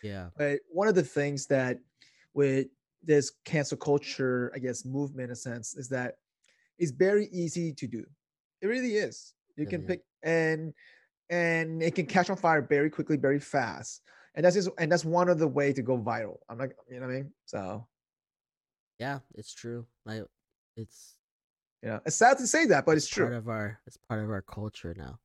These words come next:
Speaker 1: Like
Speaker 2: Yeah. And, and I wish there was a punishment for, "Hey, you're doing something wrong in the sense you do this," <laughs> you do this, but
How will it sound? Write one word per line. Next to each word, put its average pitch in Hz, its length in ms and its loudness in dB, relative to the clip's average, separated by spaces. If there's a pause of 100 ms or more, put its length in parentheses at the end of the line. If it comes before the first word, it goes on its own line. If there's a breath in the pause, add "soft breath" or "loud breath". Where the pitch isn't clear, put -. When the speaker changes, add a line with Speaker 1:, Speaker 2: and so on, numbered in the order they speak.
Speaker 1:
Like 80 180 -12 (760)
Speaker 2:
Yeah. 139 240 0 (440 loud breath)
And, 208 180 0
and 196 520 4 (580)
I 165 80 4
wish 226 240 4
there 220 80 6
was 170 80 4
a 160 60 -2
punishment 190 480 0
for, 180 80 0
"Hey, 196 160 2
you're 160 80 0
doing 185 160 2
something 180 160 -2
wrong 185 220 4
in 160 40 -4
the 165 60 -6
sense 180 240 2
you 143 60 -4
do 170 120 6
this," 147 140 4
<laughs> - 160 2
you 160 140 2
do 180 180 6
this, 143 200 4
but 160 220 4